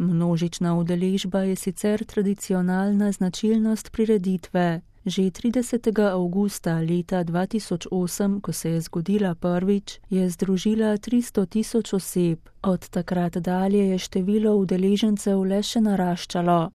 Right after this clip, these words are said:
Že tretje leto je preseglo en milijon, leta dva tisoč dvanajst pa že milijon in pol. Rank Brazil, neodvisno podjetje, ki se ukvarja s potrjevanjem doseženih rekordov v Braziliji,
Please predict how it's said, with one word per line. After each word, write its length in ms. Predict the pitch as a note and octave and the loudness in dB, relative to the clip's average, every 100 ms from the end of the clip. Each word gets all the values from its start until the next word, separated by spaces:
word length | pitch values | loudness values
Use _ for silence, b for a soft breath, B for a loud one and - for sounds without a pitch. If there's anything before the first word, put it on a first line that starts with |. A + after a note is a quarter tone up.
| _ | _
Že 280 | F#3 F#3 F#3 | -4 0 0
tretje 420 | - A3+ A#3+ A#3+ | 0 0 0 2
leto 400 | F#3+ F3+ F#3+ G#3 | 2 0 0 0
je 160 | F3+ E3 | 0 0
preseglo 640 | F3 E3+ - G3+ F#3+ F#3+ | -2 -4 0 0 0 0
en 300 | - G3+ G#3 | 0 2 2
milijon, 580 | F#3+ E3+ F3 F#3 G3 G3 - - | 2 2 2 2 2 0 -4 -2
leta 480 | F3+ F#3+ - G#3 | 0 2 2 0
dva 260 | F3 D#3+ E3 | 2 0 -2
tisoč 400 | F3+ - E3+ E3+ | -2 -4 -4 -4
dvanajst 680 | E3+ F3 F#3 G3+ G3 - - | -2 0 2 2 0 -4 -6
pa 140 | F#3 | -4
že 160 | F#3+ G#3+ | 0 2
milijon 500 | G3 E3+ F#3 G3+ G#3 | 2 2 2 2 2
in 200 | G3+ G3+ | 2 2
pol. 420 | F3 E3+ D#3+ D#3+ - _ _ - | 0 2 0 -2 -10 _ _ -4
Rank 440 | F3+ E3 D#3+ D#3+ | -2 0 0 -2
Brazil, 640 | E3 E3+ E3 E3 G3 G3 A#3+ | -2 0 0 2 2 2 0
neodvisno 720 | G3 G#3+ F#3+ E3+ F#3 - F3 | 0 2 0 0 -2 0 -2
podjetje, 640 | E3+ D#3+ E3+ F#3 - G3+ F#3+ | -2 -2 0 0 0 0 0
ki 140 | F3 | -4
se 160 | - D#3+ | -6 -4
ukvarja 520 | D#3+ E3+ D#3+ E3 E3 | -4 -4 -2 0 -2
s 80 | - | -4
potrjevanjem 880 | E3+ E3+ E3 E3 E3+ F3+ F#3 F#3 F3 | -6 -4 -2 0 0 2 2 2 0
doseženih 720 | E3+ - G3+ G3 F#3+ G3 F#3 | -2 -2 0 2 2 0 0
rekordov 640 | E3+ - F#3+ G3 F#3+ F3+ | -2 0 0 2 2 2
v 40 | E3+ | 0
Braziliji, 800 | E3+ E3 G3 G3 G3 G3 F#3+ | 0 -2 0 2 2 2 0